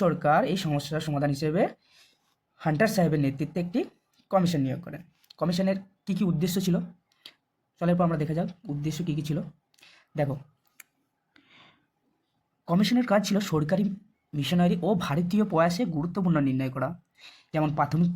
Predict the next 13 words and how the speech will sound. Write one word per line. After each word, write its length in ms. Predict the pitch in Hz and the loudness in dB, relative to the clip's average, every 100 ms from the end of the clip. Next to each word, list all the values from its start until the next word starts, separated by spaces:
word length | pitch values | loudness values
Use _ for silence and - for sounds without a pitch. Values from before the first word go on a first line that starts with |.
| - | -4
শিক্ষা, 360 | - - - 143 | -4 -4 0 2
নারী 220 | 143 139 160 | 2 0 0
শিক্ষা, 420 | - - 151 135 131 _ _ _ _ _ _ - | -4 -4 -2 0 -2 _ _ _ _ _ _ -8
প্রাথমিক 280 | 147 156 170 | -4 -2 -2
শিক্ষা, 380 | - - - 139 135 | -2 -8 -2 -2 0
নারী 220 | 139 165 | -2 -2
শিক্ষা, 380 | - - 147 135 131 - _ _ _ _ _ _ _ _ _ _ _ _ _ _ _ _ _ _ _ _ _ _ _ _ _ _ _ _ _ _ | -4 -4 -2 -2 -4 -10 _ _ _ _ _ _ _ _ _ _ _ _ _ _ _ _ _ _ _ _ _ _ _ _ _ _ _ _ _ _
প্রাথমিক 260 | 156 175 185 | -4 0 2
শিক্ষা, 260 | 175 - 151 | 0 -2 0
নারী 180 | 151 170 | 0 -2
শিক্ষা, 260 | 175 - 143 143 | -4 -4 -2 -2
মুসলিম 340 | 147 160 170 | -2 0 0
শিক্ষা 280 | 175 170 | 0 -2